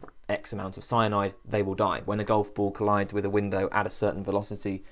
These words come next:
the window will smash. When a match is struck against a particular kind of surface,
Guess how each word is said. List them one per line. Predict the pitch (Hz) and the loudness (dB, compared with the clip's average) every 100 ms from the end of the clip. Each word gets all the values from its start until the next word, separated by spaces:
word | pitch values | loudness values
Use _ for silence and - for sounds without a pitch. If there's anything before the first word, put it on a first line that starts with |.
| - | -8
the | - | 0
window | 110 101 95 | 2 2 2
will | 92 95 | 0 -2
smash. | - 110 82 - - - - - - | -2 -2 -2 -8 -16 -18 -20 -20 -2
When | 113 | 0
a | 107 | 2
match | 101 104 - | 0 -2 -4
is | 101 | -6
struck | - 101 95 | -2 -2 -2
against | - 101 92 | -2 -4 -4
a | - | -10
particular | - - - | -8 -6 -6
kind | 95 98 92 | -6 -4 -6
of | - | -4
surface, | 120 107 107 101 | 0 0 0 -8